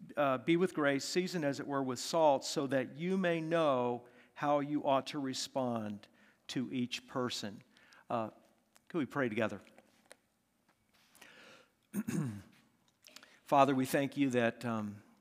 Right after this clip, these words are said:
your word is truth, that we can trust what you say. Um, there's so many things we can't trust in this life. Um, w-,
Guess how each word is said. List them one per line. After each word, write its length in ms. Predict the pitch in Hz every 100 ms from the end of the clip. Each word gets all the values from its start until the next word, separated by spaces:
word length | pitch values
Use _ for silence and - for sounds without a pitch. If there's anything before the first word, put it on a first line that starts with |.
| - -
your 160 | 127
word 300 | 120 127 143
is 180 | 120 -
truth, 680 | - - 131 147 175 - - _ _ _ _ _ _ _ _ _ _ _ _ _ - -
that 100 | 127
we 140 | 127
can 160 | 127 113
trust 640 | - 143 131 143 - - -
what 260 | 139 127 143
you 140 | 120
say. 640 | - 135 131 139 160 170 - _ _ _ _ _ _ _ -
Um, 300 | - 64 65 - - _ -
there's 160 | 120
so 160 | - 156
many 160 | 151
things 260 | 127 139 127
we 80 | 127
can't 240 | - 123
trust 320 | - 135 -
in 80 | 117
this 220 | 101 -
life. 340 | - - - - _ _ _ _ _ _ _ _ _ _ _ _ _ _ _ _ -
Um, 460 | 110 131 131 - _ _ _
w-, 160 | -